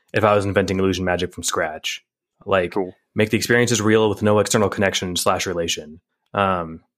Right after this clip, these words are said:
Speaker 1: and I even put in there, "I know that there are holes in that idea that don't fit with June's style, but I'm in a hurry to keep reading." <laughs> And so,
Speaker 2: Yeah.
Speaker 1: because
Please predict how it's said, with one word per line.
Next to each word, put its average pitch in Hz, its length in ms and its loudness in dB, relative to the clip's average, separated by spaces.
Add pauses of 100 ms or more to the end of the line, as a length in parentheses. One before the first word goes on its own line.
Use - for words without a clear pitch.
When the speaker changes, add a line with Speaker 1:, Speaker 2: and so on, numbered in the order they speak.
(280)
Speaker 1:
and 104 240 0
I 117 120 2
even 110 180 0
put 120 160 2
in 101 80 2
there, 90 200 -2
"I 101 60 0
know 107 140 4
that 104 140 0
there 101 100 4
are - 20 0
holes 110 160 2
in 110 60 0
that 101 100 2
idea 101 220 2
that 95 80 0
don't 104 180 -2
fit 117 120 0
with 95 120 -4
June's 104 260 -2
style, 101 360 2
but 98 100 -2
I'm 95 80 -2
in 92 60 -4
a 90 40 -8
hurry 95 200 -2
to 87 60 -8
keep 98 200 -6
reading." 80 380 -6 (120)
<laughs> - 120 -20
And 101 180 -2
so, 117 320 2
Speaker 2:
Yeah. 123 260 4 (220)
Speaker 1:
because 117 340 2